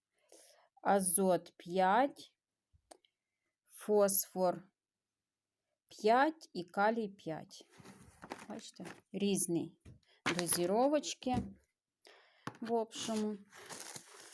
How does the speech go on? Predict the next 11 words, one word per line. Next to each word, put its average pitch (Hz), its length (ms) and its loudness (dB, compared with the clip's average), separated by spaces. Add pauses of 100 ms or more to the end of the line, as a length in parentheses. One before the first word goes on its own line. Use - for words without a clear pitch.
(500)
я 196 200 4
вам 190 180 4
казала, 190 500 4
що 180 200 -4
я 185 260 2
не 208 220 2
здаюся. 202 960 4 (300)
Заказала 196 800 4
ось 190 240 4
таку 190 320 -2
суничку. 196 1000 2